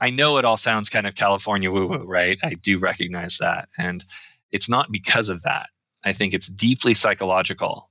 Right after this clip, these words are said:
that when we are focused on something, that we tend to make that thing that we focus on be more true. And so if you're focusing on your profitability when it's low,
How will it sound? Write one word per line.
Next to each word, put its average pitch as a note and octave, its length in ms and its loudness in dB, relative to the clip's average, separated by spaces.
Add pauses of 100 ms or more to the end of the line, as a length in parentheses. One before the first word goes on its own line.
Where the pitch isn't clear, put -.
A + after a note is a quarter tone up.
that F#2 140 -2
when F#2 180 -2
we F2+ 180 0
are - 140 -2 (180)
focused A#2 420 4
on G#2+ 160 2
something, F#2 760 0 (400)
that F#2+ 140 0
we G2 120 0
tend G#2+ 400 0
to F2+ 140 2
make F#2+ 380 -2
that - 260 -2
thing F#2+ 320 -2
that F2+ 120 -8
we - 100 0
focus - 420 0
on A2+ 340 0 (420)
be F#2+ 200 0
more F#2+ 320 0
true. - 440 0 (600)
And G2 220 -2
so G2 160 2
if G2 100 -2
you're F#2+ 100 0
focusing A2+ 580 0
on G2 80 0
your F2+ 100 -4
profitability F#2+ 720 0
when F2+ 120 -6
it's F2 160 0
low, G#2+ 420 0